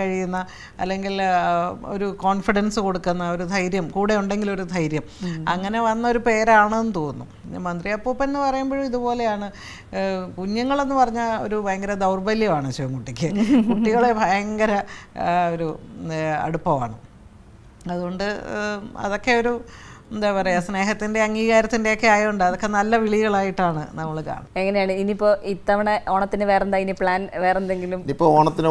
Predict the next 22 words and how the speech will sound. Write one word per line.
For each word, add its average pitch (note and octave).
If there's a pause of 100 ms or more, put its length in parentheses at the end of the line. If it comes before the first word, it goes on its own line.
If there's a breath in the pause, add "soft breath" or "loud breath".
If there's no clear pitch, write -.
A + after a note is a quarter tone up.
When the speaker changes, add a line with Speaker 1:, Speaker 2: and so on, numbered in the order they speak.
Speaker 3:
ഓണാഘോഷത്തിൻ്റെ D3
പരിപാടികളാണ്. C3 (100)
Speaker 2:
ഉം. D#3 (920)
Speaker 3:
ഏഹ്, - (120)
സംസ്ഥാനത്താകെ C3+
തന്നെ D3
വിപുലമായ C#3 (100)
ഓണാഘോഷ B2+
പരിപാടികളാണ് A2+
പ്ലാൻ G#2
ചെയ്തിട്ടുള്ളത്. - (400)
Speaker 2:
കോവിഡിന് F3+ (100)
ശേഷം F#3 (200)
നല്ല E3+ (120)
രീതിയിൽ F3+ (140)
ഓണാഘോഷത്തിലേക്ക് F3+ (300)
സംസ്ഥാനം F#3+
കടക്കുന്നു. F#3 (200)
എല്ലാവരും F#3+ (140)
ഒരേപോലെ G3+ (160)
സന്തോഷത്തോടു F3+
കൂടെ E3+